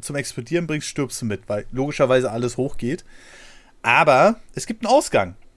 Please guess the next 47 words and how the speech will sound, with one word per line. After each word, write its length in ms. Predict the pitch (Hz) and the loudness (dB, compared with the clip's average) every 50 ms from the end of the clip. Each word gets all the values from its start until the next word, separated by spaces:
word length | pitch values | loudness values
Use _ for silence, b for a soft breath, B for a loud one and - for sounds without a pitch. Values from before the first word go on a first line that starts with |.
| _ _ _ _ _ _ _ - | _ _ _ _ _ _ _ -6
Und 140 | 143 139 165 | -4 2 4
den 180 | 175 175 170 | 4 4 6
habe 160 | 156 156 143 | 4 2 2
ich 140 | 143 131 - - | 2 -6 -6 -6
ewig 320 | 196 220 208 190 185 - - | -2 -2 0 0 -2 -4 -4
gesucht, 440 | 165 151 - 208 208 180 151 - - | -6 -6 -4 -4 -6 -6 -6 -8 -6
aber 160 | 123 135 131 | -2 0 0
da 60 | 131 | 0
gibt's 220 | 131 180 - - | 0 -4 -4 -4
tatsächlich 480 | - 190 170 - - 180 - - 170 - | 0 0 0 2 0 -4 -2 -4 -6 -4
so 80 | - 151 | -4 -6
ein 60 | 147 | -6
Fließband 640 | - - 233 254 349 370 370 - - 165 147 127 117 | -6 -4 -2 0 0 0 0 0 2 2 2 2 0
in 80 | 117 113 | -4 -4
dem 120 | 110 101 | -2 0
Raum 260 | - 98 98 98 104 | 0 0 0 0 0
und 180 | 107 107 - 139 | -4 -4 0 2
darüber 400 | 156 202 - 180 175 180 175 - | 2 2 2 2 -2 -2 -2 -2
kannst 240 | - 151 143 - - | -2 -6 -4 -4 -4
du 60 | 131 | -4
rauskommen. 500 | 110 107 107 - - - - 92 95 - | -4 -4 -6 -6 -8 -10 -10 -10 -12 -10
Und 160 | - 110 123 | -10 -10 -10
das 100 | 135 - | -8 -8
fand 160 | - 127 120 | -6 -6 -6
ich 80 | 117 113 | -6 -6
mega 440 | 110 113 160 196 180 156 135 127 - - | -4 0 0 2 2 2 2 0 -2 -6
nice 360 | 120 117 117 117 117 117 - | -4 0 0 0 0 -2 -4
gemacht. 360 | - 110 104 104 107 - - B B B B B B B B B | -8 -4 -4 -4 -4 -6 -12 B B B B B B B B B
So, 380 | B - 120 117 117 117 110 - - - | B -4 -2 0 0 0 -2 -6 -10 -16
weil 480 | 113 123 117 110 120 120 120 127 131 | -16 -14 -14 -14 -8 -2 2 2 2
es 100 | 127 - | 2 0
dann 140 | - 135 127 | -2 -6 -4
so 120 | 127 127 | -2 -4
ein 140 | 123 123 120 | -4 -4 -8
Bling 480 | - - 330 302 277 254 277 269 254 233 | -8 -6 -4 -2 -2 -2 -2 -2 0 4
gab, 400 | 226 214 202 208 202 202 202 - | 6 8 8 8 8 6 4 2
wo 100 | 156 139 | -6 -6
ich 120 | 123 - | -6 -6
dachte, 260 | - 110 - - - - | -12 -14 -12 -14 -12 -8
"Ach, 340 | 113 104 - - - - - | -8 -8 -8 -8 -14 -16 -14
wie 180 | - 117 113 113 - _ - | -12 -12 -12 -12 -14 _ -2
geil 300 | - 113 123 131 135 127 | 2 4 4 4 4 2
ist 320 | 113 123 123 - - - | -2 -6 -10 -8 -6 -6
das 240 | 135 135 - - - | -6 -6 -8 -12 -10
denn?" 180 | - 107 92 101 - - b b b b b b b b b | -10 -10 -10 -10 -18 -20 b b b b b b b b b
Und, 520 | - 151 147 143 151 151 151 139 - - - - - - - - - - - - - - - - - - - | -2 2 4 4 4 4 0 -6 -10 -12 -14 -14 -16 -18 -18 -20 -20 -20 -20 -20 -20 -20 -20 -20 -18 -6 2
also, 220 | - 165 151 190 | 2 4 4 4